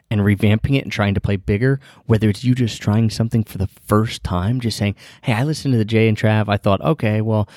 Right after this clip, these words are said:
you know, they're already established, so no big deal. They just can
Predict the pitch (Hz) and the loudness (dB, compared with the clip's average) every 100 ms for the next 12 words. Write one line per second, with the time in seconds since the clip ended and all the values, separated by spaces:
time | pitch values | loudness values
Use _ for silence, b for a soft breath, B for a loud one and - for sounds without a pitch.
0 | B - 151 139 143 131 - 107 110 113 | B 2 4 4 4 2 0 0 0 0
1 | 113 - 98 120 120 110 110 104 107 104 | -2 0 4 4 4 2 4 4 6 4
2 | 107 104 - 98 92 | 2 -2 -2 -4 -4